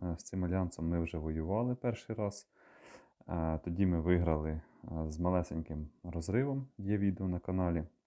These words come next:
Зараз ми з ними знову. Е, і, е, ну, коротше, починаємо якусь атаку, так?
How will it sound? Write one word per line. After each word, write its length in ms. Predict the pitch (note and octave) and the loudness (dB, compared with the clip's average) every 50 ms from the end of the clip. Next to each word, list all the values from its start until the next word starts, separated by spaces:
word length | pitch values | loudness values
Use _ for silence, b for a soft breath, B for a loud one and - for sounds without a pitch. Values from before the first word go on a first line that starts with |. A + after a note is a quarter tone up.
| _ _ _ _ _ _ _ _ _ _ _ _ _ _ _ - - - | _ _ _ _ _ _ _ _ _ _ _ _ _ _ _ -18 -10 -4
Зараз 400 | G2+ F#2 F#2 F2+ F2 E2 - - | 0 4 4 4 4 2 0 -2
ми 120 | F2 E2 | -4 -2
з 60 | D#2 | 0
ними 240 | E2+ E2 D#2 D#2 D#2 | 0 0 0 0 -2
знову. 420 | D#2 - G2 A2 B2 A#2+ A#2 A2+ A2+ B B B B B B B B B B B B B B B B B B - - | -2 -2 0 0 2 2 0 -2 -4 B B B B B B B B B B B B B B B B B B -12 -6
Е, 400 | E2 E2 D#2+ D#2+ D#2+ D#2 C#2+ - - | -4 0 0 2 2 0 0 -2 -4
і, 500 | - F#2 F2 F2+ F2 F2 F2 E2+ E2 D#2+ D#2 B B B B B B B B B B B B | -4 -2 0 2 2 2 2 2 2 0 -2 B B B B B B B B B B B B
е, 40 | F2+ E2 E2 D#2+ D#2+ D#2+ D#2+ D#2+ D#2+ E2+ | -6 -4 -4 -4 -2 -2 -2 -2 -2 -4
ну, 120 | G2 G#2+ - | -4 -6 -6
коротше, 480 | - F#2+ F#2 G2 G2 - - E2 D#2+ D#2+ b b b b b b b _ - - | -6 -4 -2 -2 -4 -2 -4 -4 -4 -6 b b b b b b b _ -10 -10
починаємо 500 | E2 - - F2+ F2 G2+ G#2 G2 F#2+ F2 | -10 -8 -6 -4 -2 0 2 2 2 2
якусь 320 | E2 - - F#2+ - - | 0 -2 -6 -10 -10 -12
атаку, 360 | - - - - - - - - | -12 -6 -4 -6 -6 -6 -10 -12
так? 340 | - - A2+ A2+ - - _ | -6 -4 -4 -4 -4 -6 _